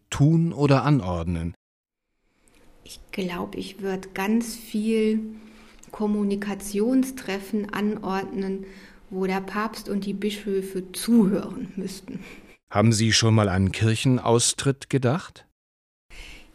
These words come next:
Speaker 2: Ich selber ja. Für mich war das mal eine berufliche Perspektive, evangelische Pfarrerin zu werden, hab ich aber dann nicht gemacht.
Speaker 1: Von Martin Luther King gibt es den berühmten Ausspruch,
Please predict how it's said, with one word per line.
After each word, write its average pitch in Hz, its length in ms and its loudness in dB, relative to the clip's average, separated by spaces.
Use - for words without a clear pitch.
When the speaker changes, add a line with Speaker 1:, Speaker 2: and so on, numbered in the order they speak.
Speaker 2:
Ich 220 260 0
selber 185 420 -2
ja. 196 360 4
Für 247 200 2
mich 220 260 2
war 196 160 0
das 190 180 -6
mal 185 280 0
eine 190 180 0
berufliche 208 760 -4
Perspektive, 247 1200 0
evangelische 202 840 -2
Pfarrerin 269 600 0
zu 277 220 -4
werden, 254 480 2
hab 208 200 -6
ich 208 180 -8
aber 196 240 -6
dann 196 440 -4
nicht 190 280 -2
gemacht. - 460 -12
Speaker 1:
Von 135 160 6
Martin 185 340 8
Luther 131 220 8
King 131 460 8
gibt 127 160 0
es 120 100 0
den 131 160 4
berühmten 143 500 6
Ausspruch, 139 680 2